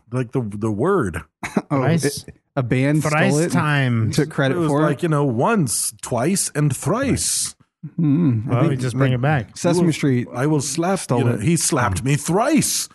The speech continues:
Speaker 3: Yeah.
Speaker 1: Like
Speaker 3: Thrice times I've told you.
Speaker 2: Was there one for four? There's not, huh?
Speaker 3: No.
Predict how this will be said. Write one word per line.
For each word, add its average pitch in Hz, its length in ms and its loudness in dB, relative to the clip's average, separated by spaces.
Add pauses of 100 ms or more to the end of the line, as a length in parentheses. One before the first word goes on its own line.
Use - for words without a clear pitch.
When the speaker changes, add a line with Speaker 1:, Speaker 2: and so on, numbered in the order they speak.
(480)
Speaker 3:
Yeah. 95 320 0 (140)
Speaker 1:
Like 110 180 -2
Speaker 3:
Thrice 180 420 2
times 196 800 2 (140)
I've 123 180 0
told 131 380 0
you. 147 260 2
Speaker 2:
Was 135 180 2
there 139 100 2
one 139 180 2
for 131 160 -4
four? 139 340 0
There's 131 180 2
not, 123 260 0
huh? 127 100 2
Speaker 3:
No. 101 360 2